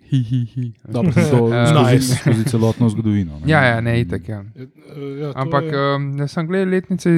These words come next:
Speaker 1: kdaj so
Speaker 3: Pr-,
Speaker 1: bile izdane,
Speaker 3: prva je bila
Speaker 1: celo, ne.
Speaker 3: triinpetdesetega izdana.
Speaker 1: Ja, ampak zadnje imaš pa dva trinajst, dvanajst, dvanajst, dvanajst, jih je ful. Ja, ke je sto
Speaker 2: Koliko
Speaker 1: godina, ne.
Speaker 2: stoletnic,
Speaker 3: Pol so pa
Speaker 2: ja.
Speaker 3: zamenjali ene sedem,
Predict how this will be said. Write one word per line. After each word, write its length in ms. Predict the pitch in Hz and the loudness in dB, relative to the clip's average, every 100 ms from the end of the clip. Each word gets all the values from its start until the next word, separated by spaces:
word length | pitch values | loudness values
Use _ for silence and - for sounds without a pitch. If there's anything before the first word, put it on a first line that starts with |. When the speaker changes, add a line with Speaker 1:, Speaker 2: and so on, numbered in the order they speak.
| 160 156 151 | 6 6 4
Speaker 1:
kdaj 220 | 147 143 | 2 2
so 60 | |
Speaker 3:
Pr-, 80 | 175 | 0
Speaker 1:
bile 100 | 160 | 0
izdane, 220 | 143 143 139 | 2 2 2
Speaker 3:
prva 80 | |
je 60 | 120 | 0
bila 20 | |
Speaker 1:
celo, 100 | 151 | -2
ne. 60 | 107 | -2
Speaker 3:
triinpetdesetega 640 | 165 165 156 151 - 123 120 | 0 0 2 0 -4 -8 -6
izdana. 340 | 110 107 98 | -6 -10 -8
Speaker 1:
Ja, 200 | 117 156 | -2 0
ampak 200 | 139 127 127 | 0 -2 0
zadnje 320 | 135 139 143 | 2 2 0
imaš 180 | 139 139 | -2 -2
pa 120 | 143 | -4
dva 200 | 131 139 | -4 -4
trinajst, 380 | 147 147 147 131 | -2 0 0 0
dvanajst, 480 | 131 135 135 139 | -4 -2 -2 -4
dvanajst, 380 | 131 127 135 135 127 127 127 135 139 131 | -4 -4 -2 -4 -4 -4 -4 -4 -2 -4
dvanajst, 500 | 127 127 135 135 - | -4 -4 -4 -4 -6
jih 140 | - | -8
je 60 | 127 | -8
ful. 300 | - 127 123 - _ _ _ _ - | -4 -4 -4 -10 _ _ _ _ -2
Ja, 120 | 139 | -2
ke 100 | - | 0
je 60 | |
sto 180 | 123 - | -2 0
Speaker 2:
Koliko 120 | 127 131 | 0 0
Speaker 1:
godina, 300 | 139 113 120 | 2 2 2
ne. 60 | |
Speaker 2:
stoletnic, 360 | 107 104 104 - | 2 0 -2 0
Speaker 3:
Pol 80 | 139 | 0
so 140 | 143 | 2
pa 60 | 143 | 2
Speaker 2:
ja. 40 | |
Speaker 3:
zamenjali 460 | 139 143 143 143 131 | 2 4 2 2 0
ene 140 | 131 | -2
sedem, 380 | 127 - 139 131 | -2 -2 0 0